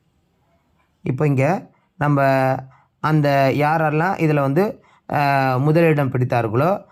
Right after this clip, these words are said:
முதலிடம், இரண்டாம் இடம், மூன்றாம் இடம், மொத்தம் மூன்று இடம் பிடித்த மாணவர்களுடைய காணொளிகளை நம்ம பதிவேற்றம் செய்யணும். இப்ப எங்களுடைய பள்ளியில ஒரே ஒரு மாணவர் தான் கலந்துக்கிட்டாரு. அதனால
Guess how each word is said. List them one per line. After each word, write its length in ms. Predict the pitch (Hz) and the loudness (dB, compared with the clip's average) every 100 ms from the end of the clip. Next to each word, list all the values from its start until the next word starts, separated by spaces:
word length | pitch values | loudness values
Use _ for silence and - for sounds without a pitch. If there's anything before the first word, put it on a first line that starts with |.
| _ | _
முதலிடம், 580 | - 135 147 135 147 170 | -2 0 0 0 0 0
இரண்டாம் 380 | 127 131 139 135 | -2 0 0 0
இடம், 200 | 135 190 | 0 0
மூன்றாம் 360 | 143 135 123 | -2 0 0
இடம், 220 | 113 110 - | 0 -4 -4
மொத்தம் 480 | 110 117 175 233 - _ | -6 -4 -4 -4 -12 _
மூன்று 340 | 131 170 170 156 | 0 2 2 2
இடம் 400 | 143 180 180 - - | 2 0 -4 -10 -6
பிடித்த 480 | 139 127 135 139 135 | -4 -2 0 0 0
மாணவர்களுடைய 1120 | 135 131 143 127 117 123 117 113 127 185 262 - _ | -2 -2 0 0 2 2 0 0 0 0 -4 -12 _
காணொளிகளை 480 | - 147 151 131 135 | -2 0 0 0 0
நம்ம 180 | 160 139 | 0 -2
பதிவேற்றம் 500 | 123 123 135 123 113 | -2 0 0 -2 -2
செய்யணும். 420 | 107 101 147 220 - - | -2 -2 -2 -2 -8 -14
இப்ப 160 | - 156 | -2 0
எங்களுடைய 600 | 156 175 190 175 156 131 | 2 2 2 2 0 -2
பள்ளியில 440 | 131 127 127 185 | 0 0 0 0
ஒரே 280 | 120 135 175 | 0 2 2
ஒரு 180 | 185 147 | 2 2
மாணவர் 400 | 127 123 113 101 | 2 0 0 -2
தான் 320 | 135 208 - _ - | -2 -4 -8 _ -6
கலந்துக்கிட்டாரு. 680 | 139 147 127 113 107 139 202 | 0 0 0 -2 0 0 0
அதனால 680 | - 127 135 131 139 185 - | 0 0 0 0 0 0 -4